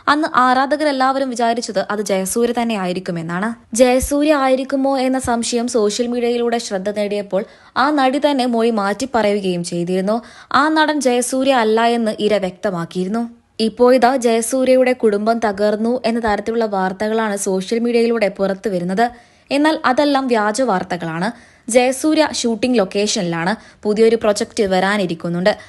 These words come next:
അതിൻ്റേതായ തിരക്കുകളിലാണ് ജയസൂര്യ ഇപ്പോൾ.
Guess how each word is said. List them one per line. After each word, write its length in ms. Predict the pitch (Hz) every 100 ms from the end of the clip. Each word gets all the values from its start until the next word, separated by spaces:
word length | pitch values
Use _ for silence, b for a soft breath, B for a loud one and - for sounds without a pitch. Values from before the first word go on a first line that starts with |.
| B
അതിൻ്റേതായ 640 | 233 226 262 294 302 285 277
തിരക്കുകളിലാണ് 800 | 277 226 233 254 262 247 233 233 -
ജയസൂര്യ 520 | 196 185 190 247 196 160
ഇപ്പോൾ. 260 | 165 220